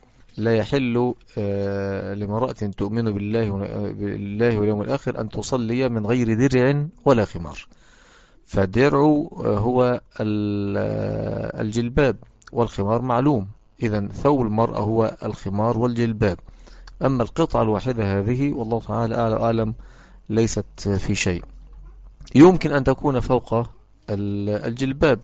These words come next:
ولكن لا نجعل أن هذا هو النقاب. والعجيب أن الأخوات بيصنفوا بعض، يقول لك: "دي أخت"، يعني أخت إيه؟ مسدلة، يقول لك: "أخت مسدلة"،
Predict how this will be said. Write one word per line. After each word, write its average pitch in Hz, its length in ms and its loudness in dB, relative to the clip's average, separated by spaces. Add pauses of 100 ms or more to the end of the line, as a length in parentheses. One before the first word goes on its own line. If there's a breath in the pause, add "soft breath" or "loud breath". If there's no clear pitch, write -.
ولكن 107 580 -2 (640 loud breath)
لا 101 180 2
نجعل 123 340 2
أن 101 140 -2
هذا 107 260 0
هو 95 100 0
النقاب. 92 360 -6 (160)
والعجيب 113 560 2
أن 113 140 -4
الأخوات 120 460 2 (140)
بيصنفوا 123 680 -4
بعض، 131 300 -2
يقول 113 140 -2
لك: 110 80 -2
"دي 107 280 -6
أخت"، 135 380 -4 (1040 loud breath)
يعني 104 640 0
أخت - 220 -4
إيه؟ 113 340 0
مسدلة، 117 560 2 (100)
يقول 110 160 -4
لك: 107 160 -8
"أخت 135 220 0
مسدلة"، 104 520 -2